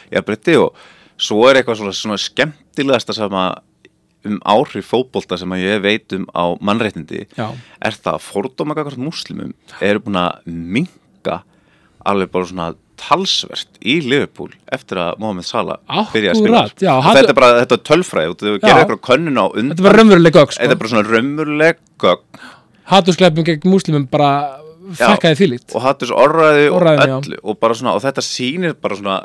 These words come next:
Speaker 1: einmitt, við erum svolítið hrædd við eitthvað óþekkt.
Speaker 2: Akkurat.
Speaker 1: Leið að verður eitthvað bara svona, já, erðu, hann er bara fínn gaur.
Speaker 2: Já.
Speaker 1: Skilur, og hann er ekkert eitthvað
Speaker 2: Hann er, hann er ekkert að, eitthvað bara að predika við mér hérna. Þetta er bara
Speaker 1: Nei.
Speaker 2: venjulegur gaur, eða skilur
Speaker 1: Já,
Speaker 2: við?
Speaker 1: já, já, og eins og hat-,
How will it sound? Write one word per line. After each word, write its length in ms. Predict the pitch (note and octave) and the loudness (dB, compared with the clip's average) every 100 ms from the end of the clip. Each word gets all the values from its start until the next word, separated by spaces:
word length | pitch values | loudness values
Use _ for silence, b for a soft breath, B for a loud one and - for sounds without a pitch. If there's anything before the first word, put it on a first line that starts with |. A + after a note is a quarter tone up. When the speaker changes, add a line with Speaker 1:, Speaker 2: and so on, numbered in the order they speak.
| - | -10
Speaker 1:
einmitt, 320 | G#2+ E2+ - | -12 -12 -12
við 160 | - A2 | -10 -8
erum 80 | G2+ | -8
svolítið 240 | F2+ F#2 | -14 -6
hrædd 160 | D3 - | -6 -2
við 120 | C#3 | -4
eitthvað 180 | - - | -2 -2
óþekkt. 440 | A#2 C3 D#3+ - | -2 -2 -6 -6
Speaker 2:
Akkurat. 360 | E3 C#3+ C3+ B2+ | -8 -6 -6 -4
Speaker 1:
Leið 240 | G2 B2+ D#3 | 2 4 4
að 60 | A#2+ | 4
verður 280 | C#3 E3+ D3 | 4 2 0
eitthvað 160 | B2 | -2
bara 140 | G#2+ A2 | -8 -6
svona, 160 | A#2 G2 - | -2 -2 -2
já, 260 | - A#2 F#3+ G3 | -4 0 2 4
erðu, 220 | B2 D3+ F2 - _ _ _ | 4 4 0 -4 _ _ _
hann 260 | - A#2+ G#3+ | -4 0 0
er 60 | C#4 | -2
bara 180 | F#3+ | -4
fínn 220 | - G3+ - | -2 -4 -6
gaur. 340 | - D#4 D#4+ - - | 0 2 2 0 4
Speaker 2:
Já. 160 | F#3+ D#3+ | 6 8
Speaker 1:
Skilur, 360 | - C4+ A#2 | 6 4 4
og 60 | F#2+ | 6
hann 160 | C#3 | 4
er 60 | F3+ | 4
ekkert 240 | F3 D#3+ | 4 2
eitthvað 680 | D#3+ D#3 C#3+ B2 G#2 - E3+ - | 2 6 8 6 4 0 0 2
Speaker 2:
Hann 160 | - F#3 | 4 6
er, 140 | G#3+ | 6
hann 220 | F#3+ F3+ | 4 4
er 100 | G#3+ | 4
ekkert 160 | G#3+ G3+ | 4 4
að, 100 | G3 | 2
eitthvað 420 | F#3+ G3 G3+ G3+ | 2 2 2 0
bara 180 | G#3 F#3 - - | 0 0 -2 -10
að 180 | A3 F#3 | -10 0
predika 360 | G3 B3+ G#3+ | 2 4 4
við 100 | F#3 E3+ | 4 6
mér 120 | C#3 | 2
hérna. 140 | A2 | 0
Þetta 100 | G#2+ | -2
er 100 | C#3+ E3+ | 0 4
bara 100 | E3+ | 4
Speaker 1:
Nei. 260 | F3+ - | 4 4
Speaker 2:
venjulegur 280 | G#3 G#3+ G#3 | 4 4 6
gaur, 160 | F#3+ D3+ | 4 4
eða 120 | E3 | 2
skilur 160 | A#3 G3 | 6 8
Speaker 1:
Já, 120 | G#3 | 8
Speaker 2:
við? 160 | D#3+ | 8
Speaker 1:
já, 80 | F#2+ | 4
já, 80 | F#2 | 2
og 180 | F2+ A2 | 0 2
eins 200 | A#2 C3 | 2 2
og 200 | C3+ - G#2+ | -2 -2 0
hat-, 400 | G2+ G#2+ - | 2 2 -2